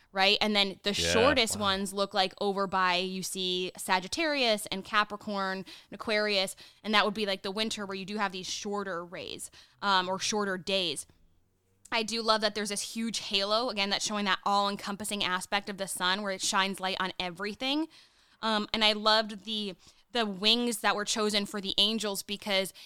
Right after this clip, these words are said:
Speaker 1: they, they are butterfly wings, which gives that metamorphosis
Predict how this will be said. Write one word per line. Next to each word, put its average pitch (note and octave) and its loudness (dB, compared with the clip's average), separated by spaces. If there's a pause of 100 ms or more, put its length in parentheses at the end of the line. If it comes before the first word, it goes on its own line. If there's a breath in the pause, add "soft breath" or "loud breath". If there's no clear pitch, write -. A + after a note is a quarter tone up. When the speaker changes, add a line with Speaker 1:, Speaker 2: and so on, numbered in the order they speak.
Speaker 1:
they, A3 4
they G#3+ 2
are G3 2
butterfly A3+ 4
wings, F3+ -8
which G#3 -2
gives G#3+ 0
that G3+ 4
metamorphosis G#3 -2